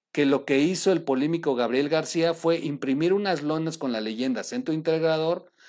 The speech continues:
para colgarlas en las oficinas viejas de gobierno que iban quitándolas a otras dependencias. Nunca operaron. Una farsa, pues. Año y medio después ya no habla de las trece cen-, de los trece mil centros integradores, ¿sí?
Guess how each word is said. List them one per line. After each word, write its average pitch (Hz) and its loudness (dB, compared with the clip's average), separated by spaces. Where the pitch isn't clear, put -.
para 151 6
colgarlas 165 6
en 147 -2
las 131 0
oficinas 131 -2
viejas 143 0
de 127 -2
gobierno 131 0
que 143 4
iban 170 8
quitándolas 165 2
a 131 2
otras 151 4
dependencias. 120 -2
Nunca 147 0
operaron. 117 0
Una 123 -4
farsa, 107 -10
pues. 82 -12
Año 185 8
y 190 8
medio 190 10
después 190 6
ya 165 6
no 170 6
habla 160 6
de 139 0
las 123 -2
trece 143 0
cen-, 127 -4
de 135 0
los 131 -2
trece 127 -4
mil 135 0
centros 135 -10
integradores, 101 -8
¿sí? 214 -8